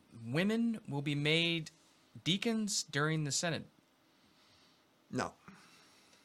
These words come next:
Speaker 1: Okay. Um, from Kingfish A F, uh, are we going to discover death camps when the Russo-Ukrainian war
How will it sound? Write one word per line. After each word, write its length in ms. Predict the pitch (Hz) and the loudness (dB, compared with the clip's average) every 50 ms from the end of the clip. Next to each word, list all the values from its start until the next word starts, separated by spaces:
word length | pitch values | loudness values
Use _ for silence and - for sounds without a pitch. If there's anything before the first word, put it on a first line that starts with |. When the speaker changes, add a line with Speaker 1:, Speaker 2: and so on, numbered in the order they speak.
| _ _ _ _ _ _ _ _ _ _ _ _ _ _ _ - - - - _ _ _ _ _ _ - - - - | _ _ _ _ _ _ _ _ _ _ _ _ _ _ _ -20 -20 -20 -20 _ _ _ _ _ _ -18 -18 -18 -16
Speaker 1:
Okay. 200 | - - 113 120 - - - - - - - - - - - - - _ - 127 | -14 -12 -12 -12 -10 -12 -12 -14 -14 -20 -20 -20 -20 -20 -20 -20 -20 _ -8 -6
Um, 480 | 123 123 120 120 120 120 120 120 113 - - - - - - - - - | -4 -2 -2 -2 -2 -2 -4 -4 -6 -8 -12 -20 -20 -20 -20 -20 -20 -8
from 500 | - 147 139 139 139 139 135 135 127 123 - | -2 2 2 4 4 4 2 0 -2 -4 -4
Kingfish 460 | - - 160 151 - - 151 139 - - | -4 -2 -2 -2 0 0 0 0 0 -2
A 120 | 147 135 135 | 0 2 4
F, 340 | 143 156 156 156 - - - - - - - - - - - - - | 4 4 2 0 -4 -18 -20 -20 -20 -20 -20 -20 -20 -20 -20 -10 -2
uh, 380 | - 151 147 139 135 131 127 - - - - _ _ - | 2 4 6 8 8 6 6 2 -2 -8 -20 _ _ 0
are 140 | 147 151 151 | 2 2 4
we 360 | 165 208 226 240 240 247 240 | 4 2 0 0 0 0 -2
going 480 | - - 123 160 180 185 185 185 180 165 | -4 -4 0 2 2 4 4 2 2 0
to 300 | - - 185 170 170 165 | -2 0 0 0 -2 -2
discover 560 | 151 139 123 - - 165 160 160 160 160 143 | -2 0 0 0 2 2 2 2 4 2 0
death 280 | 120 - 139 151 - - | 2 2 2 2 2 0
camps 540 | - 180 185 180 - - - - - - | -2 0 0 0 0 0 0 2 2 0
when 380 | - 131 135 143 143 139 135 127 | 0 -2 0 0 0 0 0 0
the 360 | 120 131 127 127 123 123 - - - 117 | 0 0 0 0 0 -2 -4 -6 -10 -10
Russo-Ukrainian 1300 | 117 131 139 147 - - 156 143 139 139 135 135 135 104 117 120 - - 139 131 131 131 127 123 120 117 | -6 -4 -4 -2 0 0 2 2 2 0 0 -2 -2 -4 -6 -6 -4 -2 0 0 2 0 0 0 0 0
war 240 | 120 120 120 - | 0 0 0 -2